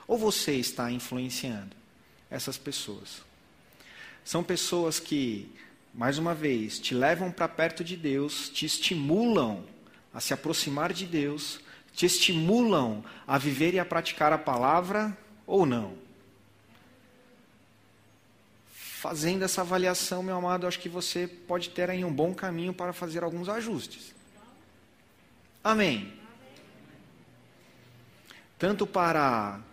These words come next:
ajudar pessoas, se elas necessitarem, se o comportamento delas não está de acordo com a palavra,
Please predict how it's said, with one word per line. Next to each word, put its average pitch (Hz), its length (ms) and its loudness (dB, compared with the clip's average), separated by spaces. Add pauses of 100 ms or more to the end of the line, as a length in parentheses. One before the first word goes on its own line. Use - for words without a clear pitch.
(160)
ajudar 143 580 2
pessoas, 175 680 0
se - 300 -4
elas 160 240 0
necessitarem, 151 880 -4
se - 160 -4
o 135 40 -2
comportamento 165 680 -2
delas 156 320 2
não 147 160 -4
está 156 300 0
de 147 80 -2
acordo 156 360 -4
com 156 120 -6
a 156 60 -2
palavra, 135 640 0